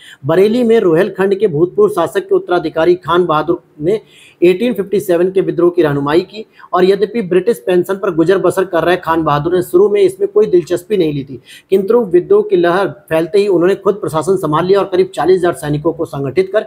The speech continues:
अपनी मजबूत सेना बनाई और अंग्रेजों का कड़ा मुकाबला किया। मुगल सम्राट बहादुर शाह द्वितीय ने उन्हें वायसराय के पद पर नियुक्त किया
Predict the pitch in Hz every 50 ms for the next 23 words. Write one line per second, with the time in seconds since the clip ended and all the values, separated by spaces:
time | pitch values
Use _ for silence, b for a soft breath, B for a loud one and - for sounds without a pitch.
0 | B B B B B B 170 - - 220 226 190 180 160 143 147 202 226 - -
1 | 185 180 175 160 156 156 165 196 208 196 165 160 156 147 151 151 160 196 190 196
2 | 185 180 - - 190 208 190 185 165 - 147 143 139 139 135 - - 117 117 _
3 | b b b b b - 147 170 180 233 233 233 - 196 180 175 170 175 202 185
4 | - - 147 143 151 165 170 208 196 175 190 180 175 175 - 180 190 190 180 175
5 | 190 190 151 156 156 156 139 151 160 175 190 185 190 185 - 180 160 - 180 160
6 | 156 170 180 180 _ 185 190 190